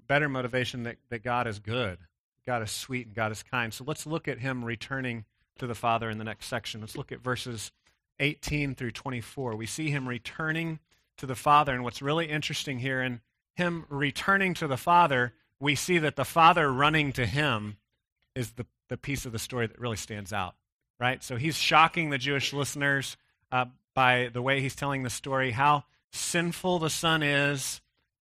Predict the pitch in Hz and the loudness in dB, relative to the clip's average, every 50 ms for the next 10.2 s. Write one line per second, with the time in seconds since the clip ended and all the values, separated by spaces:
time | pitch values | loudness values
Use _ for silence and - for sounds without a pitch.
0 | _ _ - 120 117 127 135 131 117 - - - 151 147 139 - - 151 127 139 | _ _ -8 -4 -2 0 0 0 0 -2 -6 -2 -2 0 0 0 -2 -4 -6 -8
1 | 139 - 151 139 131 127 127 120 120 113 117 117 110 - - _ _ - 123 123 | -6 -2 2 2 2 2 2 0 0 0 -2 -4 -6 -10 -16 _ _ -10 -8 -8
2 | 123 - 131 123 113 - - 139 123 - - 131 123 123 117 113 117 113 113 113 | -6 -6 -6 -6 -4 -2 0 -2 -2 -2 -4 -10 -8 -6 -6 -6 -6 -6 -6 -6
3 | 117 113 107 101 - 113 104 - - 107 101 - - - 107 104 107 _ _ _ | -6 -6 -6 -10 -10 -12 -12 -10 -8 -10 -8 -8 -10 -12 -12 -14 -18 _ _ _
4 | _ _ _ _ _ - 165 139 - 151 147 151 - - 156 156 151 151 143 143 | _ _ _ _ _ -4 -4 -2 0 0 -2 -2 -2 -4 -2 0 0 2 0 0
5 | 143 147 - 131 - - 151 151 151 - - 147 127 123 131 127 131 127 151 160 | -4 -6 -8 -6 -2 0 2 2 2 0 -4 -4 0 2 4 4 4 4 4 4
6 | 180 202 190 170 147 131 123 127 131 131 - 135 127 131 135 143 151 156 151 151 | 6 6 4 6 6 6 8 8 6 4 2 -2 0 0 0 2 2 2 2 2
7 | 143 - 135 127 123 127 127 131 135 139 131 - - 202 202 196 185 151 110 123 | 2 2 2 2 2 2 2 2 0 0 0 -2 -2 0 2 2 2 2 0 -2
8 | 117 107 - - 156 165 185 190 147 131 117 120 - _ _ _ _ _ _ - | -8 -10 -4 2 4 6 6 6 4 4 2 0 -2 _ _ _ _ _ _ -2
9 | - 147 147 147 139 - - 190 196 208 208 190 190 170 - - 175 165 160 165 | 2 4 4 4 2 0 0 0 2 2 4 2 2 2 2 6 6 6 8 6
10 | 165 165 165 | 4 0 -2